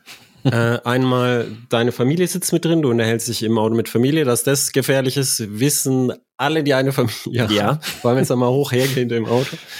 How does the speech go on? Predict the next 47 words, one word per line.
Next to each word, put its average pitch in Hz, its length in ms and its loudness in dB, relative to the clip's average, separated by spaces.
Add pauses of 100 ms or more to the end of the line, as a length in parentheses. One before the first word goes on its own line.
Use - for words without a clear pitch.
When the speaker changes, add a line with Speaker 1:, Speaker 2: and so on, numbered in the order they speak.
(480)
Speaker 1:
Ähm, 123 760 0 (560)
also 131 140 2
für 139 100 2
mich - 120 -2
selber 147 280 0
ist, 110 340 -4
wenn, 123 240 2
wenn, 120 200 0
wenn 117 180 2
im 123 120 -2
Auto 202 320 2
Streit 139 560 -2
ist 127 220 0
und 123 80 2
es 113 120 -2
geht 120 200 -2
hoch 117 220 0
her, 127 240 0 (300)
da, 107 60 -2 (200)
da, 117 80 2 (240)
da, 120 160 2
da, 123 140 -2 (100)
wenn, 120 340 0
wenn, 131 180 2
wenn 131 140 2
das, 131 220 -2
wenn 127 100 2
das, 123 220 -2
wenn 131 100 2
das 127 140 -2
wirklich 175 180 0
sich 143 220 -4
nicht 139 160 -2
beruhigt, 127 280 0
fahr - 140 0
ich - 160 -4
raus. 98 460 -2
Ich - 120 -4
kann 107 160 2
da 110 80 2
nicht 110 180 0
fahren. 95 280 -2 (140)
Speaker 2:
Ja. 113 100 2
Speaker 1:
Das 104 200 0
kann 117 120 2
nicht 127 180 0
sicher. 104 360 -4